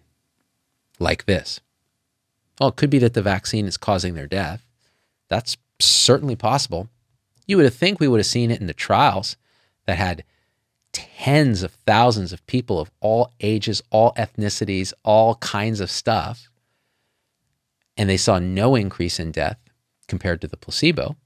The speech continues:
So, and they followed them out.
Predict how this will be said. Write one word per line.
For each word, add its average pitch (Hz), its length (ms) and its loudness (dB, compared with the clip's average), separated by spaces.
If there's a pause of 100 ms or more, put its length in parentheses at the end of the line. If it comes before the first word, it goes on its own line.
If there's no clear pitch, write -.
(500)
So, 82 460 -4 (560)
and 123 180 0
they 104 60 0
followed 98 320 2
them 80 140 -8
out. 82 240 -10